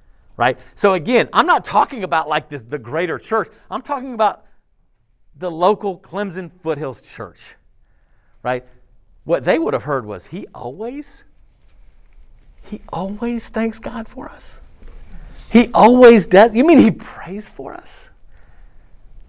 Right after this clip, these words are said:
I wonder what this would be like. What an example he's setting of this idea of, "Man, I'm not waiting for you to perform perfectly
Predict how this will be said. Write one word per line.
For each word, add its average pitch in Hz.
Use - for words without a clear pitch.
I -
wonder 233
what 233
this 220
would 165
be 156
like. 120
What 170
an 254
example 143
he's 139
setting 120
of 143
this 190
idea 185
of, 156
"Man, 185
I'm 214
not 285
waiting 196
for 175
you 175
to 139
perform 160
perfectly -